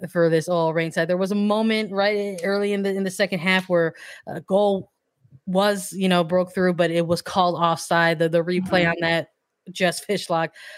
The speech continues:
Speaker 1: wildly offside on that
Speaker 2: Yeah.
Speaker 1: one in terms of, of the camera angle and the delivery. Alana Cook at one point looking like, "That counted?" Question
Speaker 2: Yeah,
Speaker 1: mark?
Speaker 2: yeah, she
Speaker 1: Like,
Speaker 2: scored it, and she was like, "Are we sure, guys?"
Speaker 1: "Are we
Speaker 2: Like
Speaker 1: sure about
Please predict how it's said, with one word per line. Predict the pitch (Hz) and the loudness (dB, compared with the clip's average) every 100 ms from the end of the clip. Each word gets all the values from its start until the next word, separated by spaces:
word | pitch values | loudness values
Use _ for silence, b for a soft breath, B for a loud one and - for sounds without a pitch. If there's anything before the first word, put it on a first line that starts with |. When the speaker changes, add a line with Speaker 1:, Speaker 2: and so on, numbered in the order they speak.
| B B _ | B B _
Speaker 1:
wildly | 180 226 233 220 220 | 0 2 2 2 2
offside | 214 202 - 202 202 196 | 2 0 0 2 4 2
on | 196 | 2
that | 190 | 2
Speaker 2:
Yeah. | 190 | 2
Speaker 1:
one | 190 190 | 0 -2
in | |
terms | 185 208 185 | 0 -2 0
of, | 190 | 0
of | 185 185 | 2 0
the | 180 | -2
camera | 185 190 180 180 | -2 0 2 0
angle | 180 175 | 2 0
and | 170 | 0
the | |
delivery. | 165 165 170 165 170 170 | 0 0 0 0 0 2
Alana | 165 170 185 202 185 | 2 2 2 0 -2
Cook | - 208 | -2 0
at | 190 180 | 2 2
one | 180 | 0
point | 185 185 | 0 0
looking | 175 180 185 | 0 -2 -2
like, | 165 165 - | 0 0 -4
"That | 165 175 175 220 - | -6 0 2 0 -4
counted?" | - 208 320 349 - | -2 -2 -2 -4 -6
Question | - 381 359 | -4 0 2
Speaker 2:
Yeah, | 320 | 2
Speaker 1:
mark? | 370 359 | 2 2
Speaker 2:
yeah, | 370 | 0
she | 349 349 | 0 0
Speaker 1:
Like, | 349 | 0
Speaker 2:
scored | 320 392 381 | 0 2 2
it, | 370 | 2
and | 339 302 - | -2 -2 -2
she | |
was | 349 370 | -2 -2
like, | 349 339 - 453 | -2 -2 -4 -2
"Are | 277 | 0
we | 330 554 | 2 0
sure, | - 277 262 302 | -2 -2 0 0
guys?" | 349 | 0
Speaker 1:
"Are | 427 480 | 0 2
we | 508 403 349 | 0 -2 -2
Speaker 2:
Like | 277 359 | 0 2
Speaker 1:
sure | 403 | 0
about | 330 349 | 0 -2